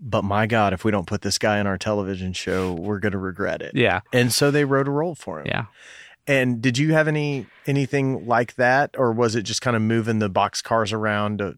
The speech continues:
Speaker 1: to fit, to fit people in?
Speaker 2: It was more, we did have at least one occasion where we didn't create a role, but we found a role for someone who was being, uh, uh, reading for a different character. You
Speaker 1: Gotcha.
Speaker 2: know, we were like,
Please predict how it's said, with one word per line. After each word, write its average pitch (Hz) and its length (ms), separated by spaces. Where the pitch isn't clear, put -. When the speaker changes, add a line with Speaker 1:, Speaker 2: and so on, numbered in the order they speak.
Speaker 1:
to 107 140
fit, - 360
to - 100
fit - 260
people 104 340
in? 95 280
Speaker 2:
It 143 160
was 151 380
more, 156 640
we 151 240
did 156 160
have 143 200
at 120 120
least 117 240
one 101 220
occasion 90 520
where 92 240
we 117 180
didn't 104 140
create 104 480
a 110 80
role, 117 340
but 113 380
we 101 140
found 101 680
a 90 60
role 87 580
for 101 160
someone 85 640
who 110 140
was 90 320
being, 90 540
uh, 85 380
uh, 95 220
reading 98 300
for 85 160
a 76 80
different - 260
character. - 420
You - 120
Speaker 1:
Gotcha. 95 260
Speaker 2:
know, 82 80
we 87 80
were 87 80
like, 80 200